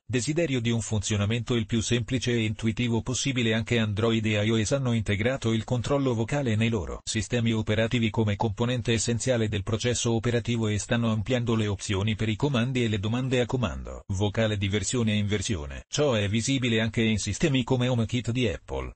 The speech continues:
Cos'è HomeKit? O Amazon Alexa, in cui il controllo vocale è già possibile oggi. In termini di sviluppo del software,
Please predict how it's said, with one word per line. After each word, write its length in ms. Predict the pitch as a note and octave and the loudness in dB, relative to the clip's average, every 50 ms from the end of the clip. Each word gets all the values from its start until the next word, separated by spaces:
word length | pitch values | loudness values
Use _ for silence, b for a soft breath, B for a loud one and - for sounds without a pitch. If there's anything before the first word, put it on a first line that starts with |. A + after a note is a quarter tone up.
| - _ | -16 _
Cos'è 400 | _ - C3+ C3+ A#2 - B2+ A#2+ | _ -2 0 2 4 4 4 4
HomeKit? 640 | A2 F#2 E2 E2 E2 - F#3 D3+ - - - C#2+ - - _ _ _ _ | 2 0 -2 -2 -2 0 0 0 0 -4 -8 -10 -10 -12 _ _ _ _
O 140 | C#3+ C3 B2 | 2 2 2
Amazon 380 | A#2+ A#2+ A2+ A2 G2+ G#2+ G#2 G2+ | 4 2 2 2 0 0 0 0
Alexa, 520 | G2 G2+ E2+ D2 - - - - C2+ - - _ _ - | 0 0 -2 -4 -6 -8 -10 -10 -12 -12 -16 _ _ -4
in 100 | B2 A#2 | -4 -2
cui 220 | - B2+ A#2+ A2 | 0 0 0 2
il 120 | G#2+ G2+ G2 | 0 0 -2
controllo 520 | - B2 B2 G#2 A#2 B2 A#2+ A#2+ A#2 A2 | -2 -4 -2 0 0 0 2 2 0 0
vocale 460 | G2+ G#2+ G#2 - D3 C#3 B2 A#2 G#2+ | 0 -2 0 0 0 2 2 2 0
è 60 | G2+ G2+ | 0 0
già 180 | F#2 G#2 G2 | -2 -2 -2
possibile 480 | - C3 B2 - - D3 C3+ B2+ A2+ A2+ | -2 -4 -4 -2 -2 0 0 0 0 0
oggi. 320 | A#2+ A2+ - - - - - _ - | 0 -2 -4 -8 -14 -18 -18 _ -4
In 120 | A#2+ A#2+ | -4 -2
termini 400 | A2 - C3 C3 C3 C#3 C3+ C3+ | 0 0 0 0 0 0 -2 0
di 100 | A#2+ A2+ | 0 0
sviluppo 500 | G#2+ F#2 F#2+ G2 A2 A#2+ C3 - - A2+ | 0 0 0 0 0 -2 -2 0 -2 0
del 160 | G2+ G2 G2 F#2+ | 0 0 0 0
software, 600 | - - C#3+ G2 - - C#2+ C2+ - - - | 2 2 2 0 -2 -6 -8 -8 -8 -8 -10